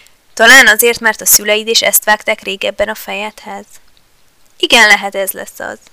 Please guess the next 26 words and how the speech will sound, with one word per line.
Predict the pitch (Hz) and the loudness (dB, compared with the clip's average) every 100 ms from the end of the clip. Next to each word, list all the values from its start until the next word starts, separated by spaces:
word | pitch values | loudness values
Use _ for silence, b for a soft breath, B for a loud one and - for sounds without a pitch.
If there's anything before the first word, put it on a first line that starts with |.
| - _ - - _ _ | -20 _ -20 -20 _ _
Hogy | 403 294 | 0 2
érezted | 220 185 - - 202 | 2 2 0 -2 -4
magad | 196 196 196 | -6 -10 -8
akkor? | 190 - - - - _ _ _ _ | -10 -12 -16 -16 -16 _ _ _ _
Megszégyenülve? | - 196 - 226 214 220 226 214 202 190 208 _ _ _ _ _ _ - B B B | -8 -6 -6 -8 -8 -10 -10 -10 -12 -14 -16 _ _ _ _ _ _ -20 B B B
Akkor | - - 285 | -2 4 6
most | 277 302 | 6 4
miért | 330 330 320 302 | 0 2 2 0
dühös | 302 226 202 | -4 -2 0
lettél, | 202 202 233 226 | 0 -2 -2 0
miért | 254 269 | 2 0
nem | 277 269 | -2 -2
szégyent | - 262 208 170 190 | -4 -4 -6 -6 -8
érzel? | 202 190 - 190 196 226 _ _ _ _ _ - - _ b b b b b | -10 -8 -8 -10 -12 -16 _ _ _ _ _ -20 -20 _ b b b b b
Azért, | 214 220 254 247 | -2 2 2 4
mert | 240 226 | 0 0
hogyha | 226 214 | -2 -4
dühös | 196 202 220 - | -4 -2 0 2
vagy, | 233 220 | 0 -2
akkor | - 202 | -4 0
erősnek | - 214 208 - 214 | 0 0 0 -4 -4
érzed | 220 220 - 220 | -8 -6 -6 -6
magad, | 220 220 208 | -6 -8 -4
és | 190 | -2
nem | - 190 208 | -2 -4 -10
gyengének? | 202 190 196 214 196 190 - | -12 -12 -14 -16 -14 -14 -16